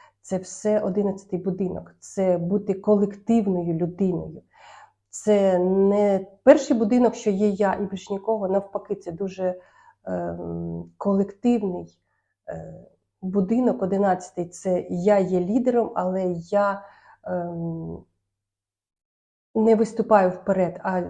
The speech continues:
через свої емоції, через свою творчість я включаю людей в свої емоції, і ми йдемо разом до якихось цілей і чогось досягаємо.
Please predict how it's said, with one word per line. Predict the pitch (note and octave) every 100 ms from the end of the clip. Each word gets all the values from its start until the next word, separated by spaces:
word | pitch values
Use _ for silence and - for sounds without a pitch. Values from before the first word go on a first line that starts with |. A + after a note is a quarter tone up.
| E3+
через | - G#3 G3 -
свої | - G3 G3 G#3+ G#3+ G#3 - - _ -
емоції, | G3+ G3+ A3+ C#4 C#4 - F#3+ F#3
через | - G3+ F#3+ - -
свою | F#3+ G3 F#3+ G3 F#3+
творчість | F#3 F3 G3+ C4 C4 A#3+ - F3+
я | G3
включаю | F#3+ - - G#3+ G3 F#3 F#3
людей | F#3+ F#3 - G#3+ C#4 - -
в |
свої | - - - G3+ F#3+ -
емоції, | G3+ G#3 A3 - C#4+ -
і | G#3
ми | G#3
йдемо | G3 G3 F#3
разом | F#3 A#3+ A#3+ G#3
до | G3
якихось | G3 G3 - -
цілей | - A#3+ E4+ E4 - - -
і | G3+ G#3+ A#3+ B3
чогось | F#3+ G#3 -
досягаємо. | F3+ - E3+ E3+ E3+